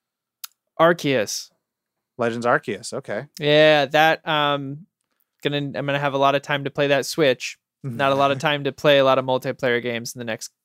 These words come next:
Speaker 1: few months. Um, it's gonna be a lot of hop on when I can, and I feel like Arceus can fill that role pretty well. Um, so
Speaker 2: Not,
Speaker 1: that,
Speaker 2: not,
Speaker 1: that
Speaker 2: not, not, uh, Brilliant Diamond or Shining Pearl?
Speaker 1: Like, i-, if I, that came out already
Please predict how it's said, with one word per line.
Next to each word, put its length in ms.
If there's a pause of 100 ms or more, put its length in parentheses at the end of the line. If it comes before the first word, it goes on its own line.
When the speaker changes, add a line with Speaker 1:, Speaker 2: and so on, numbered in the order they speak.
(120)
Speaker 1:
few 140
months. 360 (640)
Um, 300
it's 100
gonna 120
be 80
a 60
lot 120
of 80
hop 220
on 160
when 120
I 80
can, 280
and 80
I 60
feel 160
like 80
Arceus 400
can 160
fill 220
that 180
role 180
pretty 460
well. 420 (420)
Um, 800 (120)
so 80
Speaker 2:
Not, 120
Speaker 1:
that, 140
Speaker 2:
not, 280 (540)
Speaker 1:
that 220
Speaker 2:
not, 0
not, 360
uh, 360 (320)
Brilliant 300
Diamond 280
or 20
Shining 260
Pearl? 260 (1000)
Speaker 1:
Like, 360
i-, 140
if 180
I, 100 (100)
that 200
came 140
out 180
already 400